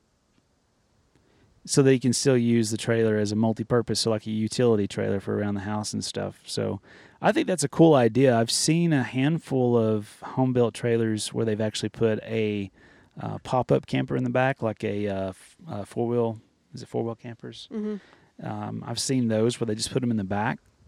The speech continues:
Speaker 1: Um, that might be an option for you. When you are building a trailer, number one consideration, though, if you're gonna take it off-road, suspension.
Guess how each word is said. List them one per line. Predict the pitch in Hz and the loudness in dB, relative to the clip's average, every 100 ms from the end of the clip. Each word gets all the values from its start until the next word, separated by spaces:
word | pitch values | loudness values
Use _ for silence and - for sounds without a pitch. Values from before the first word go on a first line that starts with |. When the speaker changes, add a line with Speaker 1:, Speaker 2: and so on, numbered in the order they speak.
| - | -10
Speaker 1:
Um, | 107 104 101 | -6 -4 -2
that | 131 | -2
might | 180 | 0
be | 180 | 0
an | 127 | 0
option | 110 107 110 101 | 0 -2 -6 -6
for | 104 | -6
you. | 107 117 139 120 - 127 | -4 -6 -8 -20 -14 -6
When | 147 | 0
you | 139 | 2
are | 139 | 4
building | 139 143 143 135 123 | 4 4 4 -2 -6
a | 120 | -10
trailer, | - 135 135 117 110 _ _ _ _ _ _ _ _ - 131 | -2 0 2 0 -2 _ _ _ _ _ _ _ _ -8 0
number | 139 143 | 6 8
one | 147 | 6
consideration, | 135 123 147 131 127 123 117 | 4 2 4 6 6 4 0
though, | 113 113 | 0 2
if | 107 | 0
you're | 123 | 0
gonna | 131 120 | 0 2
take | 131 | 2
it | 120 | 2
off-road, | 120 113 123 120 120 113 - _ _ - - - - - | 2 0 2 4 4 0 -12 _ _ -20 -20 -20 -20 -8
suspension. | 120 - 120 110 - 95 | -4 0 0 0 -2 -6